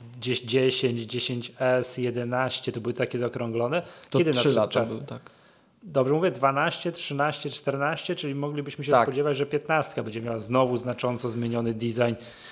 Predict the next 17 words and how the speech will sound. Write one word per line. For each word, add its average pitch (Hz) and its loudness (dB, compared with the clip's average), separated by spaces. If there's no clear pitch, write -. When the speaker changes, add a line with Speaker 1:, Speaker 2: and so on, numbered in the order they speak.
Speaker 1:
Może, 117 4
no, - -6
no 233 4
widzisz, 98 0
to - -10
masz 92 -8
szansę 113 -2
się 101 -14
wykazać. 135 -6
Speaker 2:
Bo, 139 8
no, 139 2
no. 143 6
Speaker 1:
No 117 -2
wiem, 135 4
jak 143 4
jest, - 6
tak? 123 0